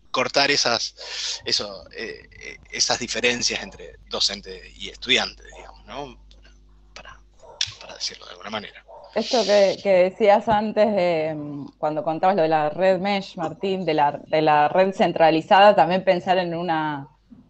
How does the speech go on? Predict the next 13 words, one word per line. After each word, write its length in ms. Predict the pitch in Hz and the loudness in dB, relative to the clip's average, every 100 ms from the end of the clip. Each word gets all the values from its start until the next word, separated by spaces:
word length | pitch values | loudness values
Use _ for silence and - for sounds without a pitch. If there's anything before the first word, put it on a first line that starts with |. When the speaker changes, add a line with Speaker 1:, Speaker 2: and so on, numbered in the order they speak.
| _ _ _ _ _ _ | _ _ _ _ _ _
Speaker 2:
pedagogía 600 | 180 165 165 170 247 226 | 4 8 8 6 6 6
descentralizada, 1040 | 175 160 165 151 156 151 156 165 143 135 131 | 6 2 -4 0 -2 -2 -6 -4 -4 -6 -6
¿no? 160 | 160 | -4
Hacemos 420 | 175 170 185 185 | -6 -6 -6 -4
tanto 300 | - 185 196 | 0 0 0
hincapié 380 | 202 180 170 196 | -4 2 2 2
en 60 | 202 | 4
la 100 | 180 | 6
descentralización, 1800 | 160 156 160 156 156 156 156 - - - _ - 175 165 202 196 196 190 | 6 2 -4 -2 -2 -2 -6 -18 -20 -20 _ -12 -6 -4 4 6 6 2
en 120 | 156 | 0
la 80 | 156 | -2
infraestructura, 1080 | 156 151 156 - 156 151 - 185 202 202 196 | -4 -2 -4 -4 -8 -8 -6 -4 4 4 6
también 480 | 180 151 160 170 | 2 -2 -4 -4